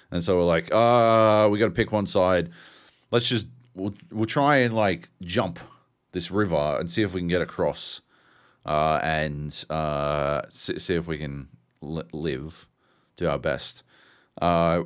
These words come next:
we, we go for it, and that's when we, we encounter the fucking two, three hundred meters of just dead, dead man's land, uh, either side of a fucking body of water.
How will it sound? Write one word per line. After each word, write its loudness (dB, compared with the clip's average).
we, -4
we -6
go 6
for 2
it, 0
and -6
that's -2
when 0
we, -2
we -8
encounter -4
the -4
fucking -6
two, -4
three -2
hundred 0
meters 0
of -4
just -6
dead, 0
dead 2
man's -4
land, -6
uh, 0
either 2
side -2
of -8
a -2
fucking -8
body 2
of -2
water. 0